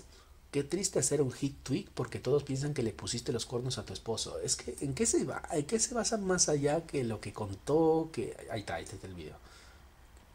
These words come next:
De lo que la tenía en la mano, ¿no? La mano tocándole la, a, pues, al otro. Lo suelta así. Un poquito raro, un poquito raro, ¿eh? "Gracias por la empatía, reina. ¿Cómo va todo con Juan?".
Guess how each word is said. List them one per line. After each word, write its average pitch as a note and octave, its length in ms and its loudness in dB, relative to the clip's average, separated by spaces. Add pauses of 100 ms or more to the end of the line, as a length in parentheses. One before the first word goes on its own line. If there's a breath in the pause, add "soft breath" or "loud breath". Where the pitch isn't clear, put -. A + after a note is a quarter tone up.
(1200)
De F#2+ 80 -6
lo F#2 80 -6
que F#2 100 -6
la F2+ 80 -6
tenía G#2 380 -6
en B2+ 80 -2
la G#2 80 -4
mano, A#2 420 -2 (360)
¿no? D#3 180 -2 (420)
La F#2 120 -6
mano G#2+ 240 -4
tocándole G2+ 480 -6
la, F#2 120 -8
a, - 1200 -10
pues, - 160 -6
al - 120 -14
otro. G#2 280 -4 (640 loud breath)
Lo G2 100 -4
suelta F#2+ 340 -2
así. - 160 -8
Un - 1900 -20
poquito B2+ 320 -2
raro, D#2+ 280 -2
un - 160 -20
poquito A2 360 -8
raro, D2+ 280 -6
¿eh? - 140 -14 (760 loud breath)
"Gracias C3+ 280 4
por C3 140 -2
la A#2 80 0
empatía, G#2+ 360 0
reina. A2+ 300 2
¿Cómo B2 200 0
va B2+ 160 2
todo B2 180 2
con G#2+ 160 -6
Juan?". G#2 220 -4